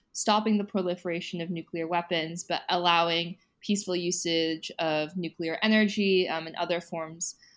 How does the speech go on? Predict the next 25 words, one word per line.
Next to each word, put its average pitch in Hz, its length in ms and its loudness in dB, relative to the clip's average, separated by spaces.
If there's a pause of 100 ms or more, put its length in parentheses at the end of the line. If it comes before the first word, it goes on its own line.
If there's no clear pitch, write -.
(340)
of 180 120 0
things. 180 420 2
So 208 300 4
I 226 160 4
was 277 200 0
curious, 220 600 -2 (180)
what 214 280 2
are 240 80 2
kind 233 220 2
of 202 120 2
the 208 180 0 (140)
checks 214 360 0
and 196 120 4
balances 180 600 0
in 175 180 -6
place 180 300 -2
to - 180 -8
discourage 214 680 0
this 190 200 0
usage, 175 480 -4 (140)
this 196 120 2
proliferation 190 680 0
of 175 100 -4
nuclear 175 340 -6
weapons, 170 600 -4